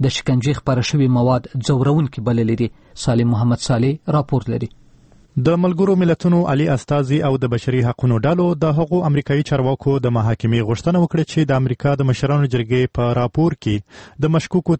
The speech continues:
Speaker 2: تروریستانو په ظالمانه تحقیق کې ښکیل بلل سوي دي.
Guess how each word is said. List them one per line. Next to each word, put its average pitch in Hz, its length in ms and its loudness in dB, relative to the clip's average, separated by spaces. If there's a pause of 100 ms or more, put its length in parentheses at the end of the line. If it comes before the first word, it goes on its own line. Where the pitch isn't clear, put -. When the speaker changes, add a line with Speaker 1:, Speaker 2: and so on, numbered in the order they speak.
Speaker 2:
تروریستانو 143 640 0
په 131 220 0
ظالمانه 117 460 0 (100)
تحقیق 131 400 -4
کې - 340 -4
ښکیل 135 360 -2
بلل 104 240 -2
سوي 101 260 -2
دي. 110 80 0